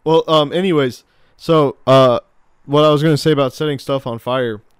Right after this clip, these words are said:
was, um, I had, uh, some matches in the class. I can't remember. It's like one of those free books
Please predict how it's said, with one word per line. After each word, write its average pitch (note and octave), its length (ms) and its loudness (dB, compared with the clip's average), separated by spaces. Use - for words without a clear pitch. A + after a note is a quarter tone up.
was, A#2+ 300 -8
um, A2 360 -12
I A#2+ 180 -8
had, B2+ 400 -8
uh, A2+ 280 -8
some A2 260 -12
matches A2+ 640 -8
in C3 100 -8
the C3+ 80 -8
class. C#3 540 -6
I A#2+ 80 -10
can't - 220 -16
remember. B2+ 180 -8
It's B2+ 100 -12
like D3 120 -10
one F3 80 -12
of D#3+ 80 -12
those B2+ 160 -8
free B2+ 280 -8
books A#2+ 680 -12